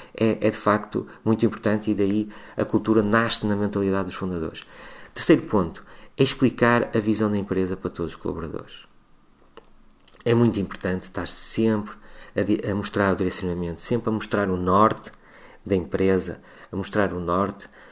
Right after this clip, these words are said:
do, do propósito da empresa, onde se quer, eh, chegar. Isso é,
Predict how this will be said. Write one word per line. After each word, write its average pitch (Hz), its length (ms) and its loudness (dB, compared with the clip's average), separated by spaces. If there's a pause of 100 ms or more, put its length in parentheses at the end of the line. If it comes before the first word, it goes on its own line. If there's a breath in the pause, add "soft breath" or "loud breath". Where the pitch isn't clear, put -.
(220 loud breath)
do, 90 240 -6
do 95 160 -6
propósito 95 600 -2
da 92 60 -4
empresa, 85 680 -6 (320 loud breath)
onde 104 220 2
se - 100 -6
quer, 104 600 2
eh, 87 260 -4
chegar. 82 600 -2 (420 loud breath)
Isso 123 280 2
é, 98 80 2